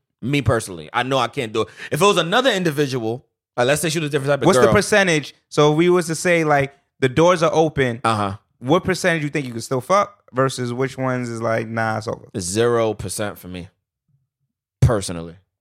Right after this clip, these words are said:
Speaker 1: Wait, but that one that I'm talking about, I mean,
Speaker 2: No,
Speaker 1: I
Speaker 2: oh, I'm talking about in
Speaker 1: Oh,
Speaker 2: totality.
Speaker 1: and, oh, and, oh, and,
Speaker 2: of
Speaker 1: oh.
Speaker 2: all the girls that you might
Speaker 1: Right.
Speaker 2: have, like, y'all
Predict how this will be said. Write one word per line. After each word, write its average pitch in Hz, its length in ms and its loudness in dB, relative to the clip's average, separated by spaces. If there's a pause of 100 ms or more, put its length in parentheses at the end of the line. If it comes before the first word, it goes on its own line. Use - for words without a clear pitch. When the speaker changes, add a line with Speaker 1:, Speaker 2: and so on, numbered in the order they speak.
(320)
Speaker 1:
Wait, 107 160 0
but 95 200 -8
that 175 260 2
one 208 200 0
that 110 180 -6
I'm 190 180 2
talking 302 380 0
about, 269 260 2
I - 100 -2
mean, 185 100 0
Speaker 2:
No, - 60 4
Speaker 1:
I - 140 0
Speaker 2:
oh, 214 80 8
I'm 208 140 2
talking 254 140 4
about 208 200 2
in 156 60 -8
Speaker 1:
Oh, 175 140 -2
Speaker 2:
totality. 175 460 4
Speaker 1:
and, - 140 -8
oh, 156 160 4
and, 143 160 -4
oh, 202 120 2
and, 196 80 -6
Speaker 2:
of 156 140 6
Speaker 1:
oh. 202 40 6
Speaker 2:
all 202 300 6
the 202 100 4
girls 175 400 2
that 160 200 4
you 170 100 -6
might 165 160 2
Speaker 1:
Right. - 120 6
Speaker 2:
have, 147 420 2
like, 127 280 0 (180)
y'all 143 500 2